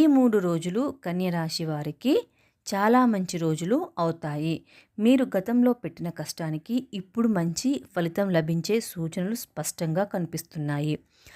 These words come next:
అయితే ఆరోగ్యాన్ని అప్-, అప్రాముఖ్యం చేయకండి. చిన్న చిన్న లక్షణాలన్నీ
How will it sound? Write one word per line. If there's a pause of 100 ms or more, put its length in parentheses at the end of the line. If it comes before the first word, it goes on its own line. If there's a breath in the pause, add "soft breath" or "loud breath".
(280 loud breath)
అయితే (160)
ఆరోగ్యాన్ని (160)
అప్-, (600 soft breath)
అప్రాముఖ్యం (120)
చేయకండి. (140)
చిన్న
చిన్న
లక్షణాలన్నీ